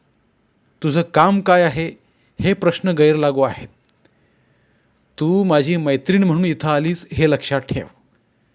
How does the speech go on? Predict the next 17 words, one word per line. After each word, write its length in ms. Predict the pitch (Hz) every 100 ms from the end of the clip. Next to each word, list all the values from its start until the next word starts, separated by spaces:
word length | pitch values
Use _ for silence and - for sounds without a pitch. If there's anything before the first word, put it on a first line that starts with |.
| _ -
आणि 140 | 160
बाकीचं 440 | 151 143 196 185 196
सारं 420 | - 190 208 208
विसरून 400 | 165 - 202 220
जा. 120 | 220 117 _ _ _ _ _ _ _ _ _ _ _ _ -
तुझा 240 | 151 160
रिस्पेक्ट 460 | 147 - 208 202 196
ठेवणं 480 | - 151 151 185 190 -
माझं 300 | 151 139 156
काम 360 | - 135 127
आहे. 280 | 107 - 92 _ _ _ _ _ _ _ _ _ _ _ -
तू 180 | 190 220
कमीपणानं 640 | 220 165 190 190 190 190
बोललेलं 300 | 165 170 175
मला 200 | 180 170 160
आवडणार 400 | 156 151 139 143
नाही. 280 | 131 123